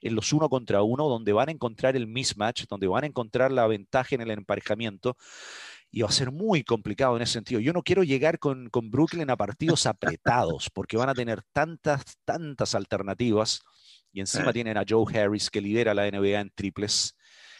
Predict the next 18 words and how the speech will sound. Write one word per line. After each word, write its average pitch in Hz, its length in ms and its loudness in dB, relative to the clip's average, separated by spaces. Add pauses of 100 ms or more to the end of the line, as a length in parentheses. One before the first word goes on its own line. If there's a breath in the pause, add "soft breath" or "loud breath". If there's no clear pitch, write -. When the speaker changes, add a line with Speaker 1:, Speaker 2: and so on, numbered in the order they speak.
(220 loud breath)
Speaker 1:
Em, 95 580 -4 (180)
entonces, 131 580 0
y 107 60 0
ahora 120 220 6
agregan 120 280 0
a 107 60 0
Blake 113 240 0
Griffin, 135 320 -2
que 160 120 0
no 151 100 -6
sé, - 200 0
fíjate, 110 380 -4
Blake 139 220 -2
Griffin 196 320 -6
para 135 140 0
mí 147 80 -8
es - 140 -4
una, 123 320 -2